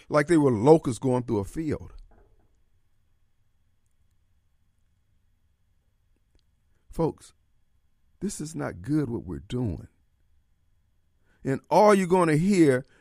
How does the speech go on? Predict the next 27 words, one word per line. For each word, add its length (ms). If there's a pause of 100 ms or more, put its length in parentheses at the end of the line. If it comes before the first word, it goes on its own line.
from 220
these 240
handkerchief 500
heads 420 (240)
is, 340 (120)
"See, 180
you 180
putting 260
black 280
people 260
down. 340 (140)
You 160
think 260
black 260
people 260
can't 280
lead." 300 (140)
Hoss, 480
it 80
ain't 180
what 140
I'm 140
thinking. 380 (200)
I'm 220
sitting 240
up 100
here 180